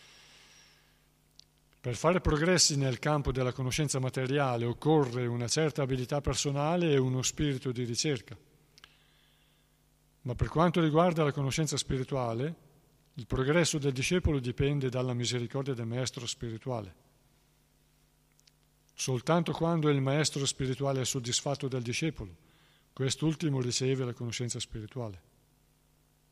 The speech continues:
Non bisogna pensare però che si tratti di qualcosa di magico e che il maestro spirituale, simile a un mago, inietti la conoscenza nel discepolo come una scarica elettrica.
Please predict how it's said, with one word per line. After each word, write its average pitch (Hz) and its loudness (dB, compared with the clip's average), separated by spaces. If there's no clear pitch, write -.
Non 135 0
bisogna 170 4
pensare 139 2
però 143 4
che 151 -2
si 127 0
tratti 143 2
di 131 0
qualcosa 135 -2
di 123 -4
magico 131 -2
e 127 2
che 135 -2
il 127 2
maestro 127 -2
spirituale, 127 -2
simile 123 0
a 113 -2
un 123 -2
mago, 123 -2
inietti 143 4
la 127 0
conoscenza 143 0
nel 127 0
discepolo 131 -2
come 123 -2
una 120 -2
scarica 117 -6
elettrica. 113 -6